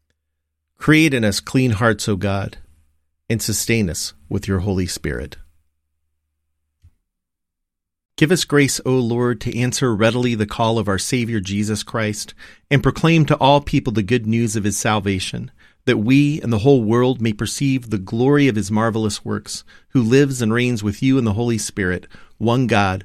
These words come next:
forever and ever. Amen. Lord God, almighty and everlasting Father, you have brought us in safety to this new day.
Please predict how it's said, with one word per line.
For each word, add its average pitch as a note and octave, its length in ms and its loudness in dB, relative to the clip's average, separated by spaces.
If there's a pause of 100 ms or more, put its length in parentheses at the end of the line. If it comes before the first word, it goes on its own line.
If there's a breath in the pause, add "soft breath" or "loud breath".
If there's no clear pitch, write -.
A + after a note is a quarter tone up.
(160 soft breath)
forever G#2+ 500 2
and G2+ 140 2
ever. D#2+ 300 -6 (440)
Amen. E2 420 -4 (1500)
Lord C3+ 280 6
God, B2 360 4
almighty A#2 440 2
and A2+ 120 2
everlasting G#2+ 640 0
Father, G#2 500 -4 (300 loud breath)
you D3+ 220 6
have C#3+ 200 2
brought B2 240 4
us A#2+ 160 -2
in A2+ 80 -2
safety A2 480 -2
to G#2+ 160 -6
this G2+ 260 -2
new G2+ 160 0
day. F2 420 -6